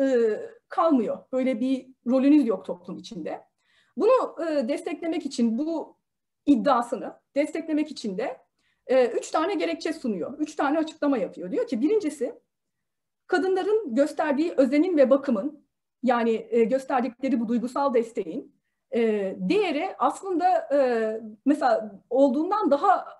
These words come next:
abartılmıştır. Aslında, e, o kadar da değer gören bir şey değildir. Her ne kadar, e, bazı feministler bunun mesela, e, bir özen etiği, bakım etiği, e, diye bir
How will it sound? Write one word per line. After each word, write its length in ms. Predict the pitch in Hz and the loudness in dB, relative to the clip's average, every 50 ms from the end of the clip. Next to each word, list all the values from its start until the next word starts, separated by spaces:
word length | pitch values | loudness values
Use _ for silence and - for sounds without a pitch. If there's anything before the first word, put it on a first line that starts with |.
| _ _ - | _ _ 0
abartılmıştır. 880 | 262 240 196 220 196 196 - 233 185 175 180 - - - - - - _ _ _ _ _ _ _ _ _ _ _ | 2 4 4 4 2 2 -2 -6 -6 -6 -10 -12 -12 -14 -16 -16 -16 _ _ _ _ _ _ _ _ _ _ _
Aslında, 500 | - - 262 262 - 311 311 285 330 330 | 0 0 0 2 2 2 2 4 6 6
e, 260 | 320 285 - - 262 262 247 247 233 226 214 196 190 143 127 - - _ _ _ _ _ _ _ _ _ _ _ - | 6 4 4 2 2 4 4 4 2 2 2 2 0 0 -2 -8 -14 _ _ _ _ _ _ _ _ _ _ _ -2
o 120 | - 302 320 | 0 0 2
kadar 320 | 415 330 285 269 262 262 | 4 4 6 4 4 4
da 100 | 294 285 | 4 4
değer 220 | 285 277 277 285 | 6 6 6 4
gören 300 | 269 247 240 254 254 254 | 4 4 2 2 2 2
bir 60 | 233 247 | 0 -2
şey 220 | - 302 320 311 | -2 -2 0 4
değildir. 520 | 311 302 285 247 196 175 160 - - _ _ _ | 4 4 4 4 2 -4 -8 -10 -12 _ _ _
Her 200 | - 277 269 294 | 0 2 4 4
ne 80 | 285 | 4
kadar, 320 | 294 294 254 262 240 240 226 | 2 4 4 4 4 2 0
e, 440 | - - 240 240 226 220 220 196 | -2 0 0 0 0 0 0 2
bazı 260 | 254 254 277 269 277 269 | 2 2 2 2 -2 -2
feministler 680 | 285 262 254 240 233 226 - - 233 240 269 247 220 | -2 -2 -2 -2 -4 -4 -6 -4 -2 -2 -2 -2 0
bunun 360 | 233 247 254 247 233 - - _ - - - | 0 0 0 0 -2 -4 -10 _ -20 -12 -4
mesela, 640 | 233 240 269 - 302 247 226 208 - - - - - 233 | 0 0 0 2 2 0 0 0 -2 -4 -8 -10 -6 -2
e, 380 | 233 226 214 202 196 196 190 220 | -2 -2 0 -2 -4 -4 -4 -2
bir 360 | 262 277 262 240 - - - - _ _ _ _ _ _ _ _ _ _ _ - | -2 -2 -2 -2 -8 -16 -20 -20 _ _ _ _ _ _ _ _ _ _ _ 2
özen 260 | 262 277 226 285 311 311 | 4 4 6 6 6 4
etiği, 400 | 277 269 - - 233 262 233 208 | 4 2 0 -2 0 0 2 2
bakım 260 | 240 233 - 311 294 - | 0 0 0 -2 -2 -2
etiği, 540 | 247 240 - 262 240 254 285 302 294 - _ _ - | -4 -4 -4 -4 -4 -4 -4 -6 -8 -14 _ _ -4
e, 260 | 247 254 247 233 196 | -2 0 0 0 0
diye 220 | 226 269 294 285 233 | 0 -2 -2 0 -2
bir 320 | 269 269 269 233 - - | -2 -2 -4 -6 -10 -14